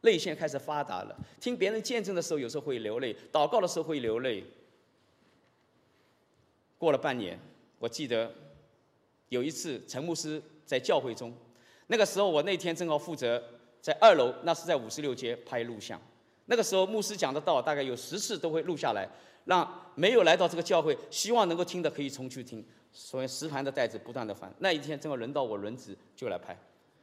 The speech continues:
陈牧师夫劳夫照啊，今天这个世界上很多聪明的人都被大公司邀请去了，现在有哪些人说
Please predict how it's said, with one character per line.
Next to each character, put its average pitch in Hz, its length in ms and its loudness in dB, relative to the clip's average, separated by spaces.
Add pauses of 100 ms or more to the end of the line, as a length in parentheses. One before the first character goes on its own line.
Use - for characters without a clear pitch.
(240)
陈 247 160 10
牧 269 100 6
师 240 140 4
夫 214 160 2
劳 202 100 12
夫 202 220 2
照 196 220 8
啊， 113 180 6 (880)
今 294 240 2
天 285 180 6
这 254 120 6
个 247 40 4
世 240 200 0
界 196 140 6
上 151 300 4 (280)
很 220 160 2
多 269 100 12
聪 302 240 6
明 285 140 4
的 254 80 10
人 220 120 6
都 247 120 8
被 220 100 8
大 240 180 8
公 214 140 6
司 208 140 0
邀 214 100 10
请 165 160 0
去 190 140 -4
了， 123 200 0 (1000)
现 320 160 6
在 294 100 12
有 294 120 10
哪 233 160 12
些 285 160 8
人 269 120 8
说 269 320 8